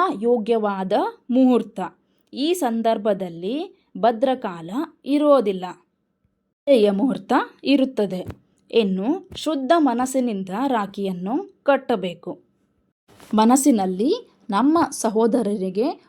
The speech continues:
ಒಳ್ಳೆಯದಾಗಲಿ ಎಂದು ದೇವರತ್ರ ಕೇಳಿಕೊಂಡು ರಾಖಿಯನ್ನು ಕಟ್ಟುವುದು ತುಂಬ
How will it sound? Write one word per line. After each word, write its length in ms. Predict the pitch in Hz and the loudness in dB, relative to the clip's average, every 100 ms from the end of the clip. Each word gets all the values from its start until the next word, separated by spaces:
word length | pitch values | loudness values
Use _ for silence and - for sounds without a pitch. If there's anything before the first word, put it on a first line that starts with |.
| - | -4
ಒಳ್ಳೆಯದಾಗಲಿ 960 | 208 214 233 233 196 202 214 226 226 | 0 2 2 0 0 -2 0 0 0
ಎಂದು 560 | 202 190 185 247 494 - 196 | 0 -4 -2 -4 -4 -6 0
ದೇವರತ್ರ 600 | 202 233 214 196 - 185 226 349 - | 2 2 0 -8 -12 -6 -4 -4 -2
ಕೇಳಿಕೊಂಡು 920 | 226 220 214 214 185 180 262 508 - _ _ _ _ _ _ 214 | 0 2 0 -2 -6 -2 -2 -2 -8 _ _ _ _ _ _ -4
ರಾಖಿಯನ್ನು 720 | 196 196 196 254 202 262 381 | -4 -4 -4 -4 -2 -2 -2
ಕಟ್ಟುವುದು 720 | 226 202 196 190 190 311 403 | -4 -4 -2 0 0 -2 -4
ತುಂಬ 280 | - 202 | -6 -4